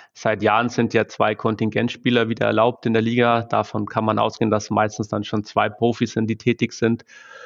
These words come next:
Und aufgrund dessen, dass natürlich, was ich angesprochen habe, der, ja, fast Verdrängungsmarkt in der Oberliga, ältere, erfahrene, aber auch sehr gute Spieler,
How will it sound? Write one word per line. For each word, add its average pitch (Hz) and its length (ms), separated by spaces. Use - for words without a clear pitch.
Und 117 160
aufgrund 117 380
dessen, 117 340
dass 117 180
natürlich, 113 460
was 110 180
ich 101 160
angesprochen 110 540
habe, 107 240
der, 104 340
ja, 110 240
fast - 380
Verdrängungsmarkt 110 840
in 113 40
der 107 100
Oberliga, 120 500
ältere, 117 440
erfahrene, 110 540
aber 107 140
auch 110 120
sehr 110 180
gute 117 240
Spieler, 123 520